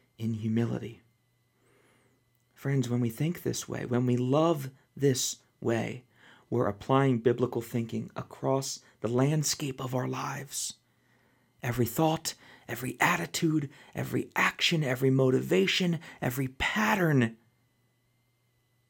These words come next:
We're taking every thought captive because our desire is to love God and love others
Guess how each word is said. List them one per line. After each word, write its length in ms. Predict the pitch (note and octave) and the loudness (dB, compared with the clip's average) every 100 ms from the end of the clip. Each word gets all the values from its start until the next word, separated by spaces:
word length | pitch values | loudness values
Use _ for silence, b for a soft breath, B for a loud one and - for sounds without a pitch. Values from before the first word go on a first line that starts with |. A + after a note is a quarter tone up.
| _ _ _ _ _ _ _ - | _ _ _ _ _ _ _ -12
We're 60 | |
taking 420 | D3 D3 C#3+ C#3+ | -6 -4 -2 0
every 220 | C#3 D3 D3+ | 0 2 0
thought 340 | - D#3 - | 0 -2 -2
captive 680 | - D#3+ - - B2 - - - _ _ _ _ _ _ _ _ _ _ _ _ | -4 -4 -2 -6 -6 -8 -16 -20 _ _ _ _ _ _ _ _ _ _ _ _
because 320 | - B2+ B2 | -6 -4 0
our 100 | B2 | 2
desire 680 | B2 A#2 C#3+ D3 D3+ B2+ B2 b b b b b - | 2 0 0 0 2 2 0 b b b b b -14
is 120 | C#3 | -8
to 100 | B2+ | -2
love 240 | C3 B2+ | 0 0
God 380 | - B2+ B2 - - _ _ _ _ _ _ _ _ _ _ _ _ _ - | 0 -2 -4 -10 -20 _ _ _ _ _ _ _ _ _ _ _ _ _ -8
and 140 | A#2 | -2
love 220 | B2 A#2 | 0 2
others 500 | B2+ B2+ B2 - - | 0 -2 -6 -8 -10